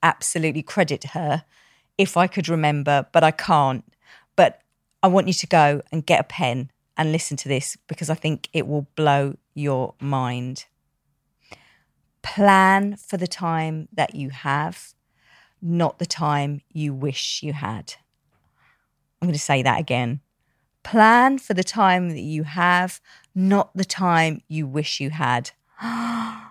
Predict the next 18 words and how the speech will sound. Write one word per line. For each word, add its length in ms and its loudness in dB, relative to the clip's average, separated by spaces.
How 720 2
true 680 6
is 400 2
that? 680 0
Because 360 -4
so 500 4
often 560 2
we 100 4
think 380 2
we 100 0
can 180 0
fit 460 0
so 300 4
many 180 4
things 320 0
into 240 0
our 140 6
day 560 4